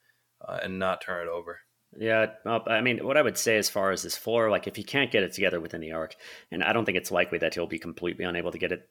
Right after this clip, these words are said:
Speaker 2: together because he's just such a good shooter. I mean, he's got it as a shooter, definitely. But if that doesn't happen, then you're, you're topping off probably as an elite perimeter shooter and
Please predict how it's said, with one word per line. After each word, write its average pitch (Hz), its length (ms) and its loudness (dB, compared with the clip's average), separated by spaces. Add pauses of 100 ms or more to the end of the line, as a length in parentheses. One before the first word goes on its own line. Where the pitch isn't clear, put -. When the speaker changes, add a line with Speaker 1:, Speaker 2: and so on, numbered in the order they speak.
Speaker 2:
together 92 360 2
because 85 320 -6
he's 80 180 -6
just - 200 -6
such 82 180 -4
a 80 40 -12
good 80 160 -8
shooter. 92 360 0
I 87 60 -2
mean, 82 140 -10
he's 82 140 -6
got 82 200 -2 (100)
it 85 280 -4
as 87 120 -8
a 80 60 -6
shooter, 87 340 -4
definitely. 92 480 -2 (360)
But - 340 4
if - 100 -4
that 113 100 6
doesn't 95 200 0
happen, 98 320 2
then 90 100 0
you're, 85 200 0 (100)
you're 95 100 -4
topping 95 360 2
off 90 220 0
probably 87 240 0
as 82 140 -4
an 82 60 -6
elite 95 260 -2
perimeter 101 260 0
shooter 87 440 -2 (600)
and 85 260 -6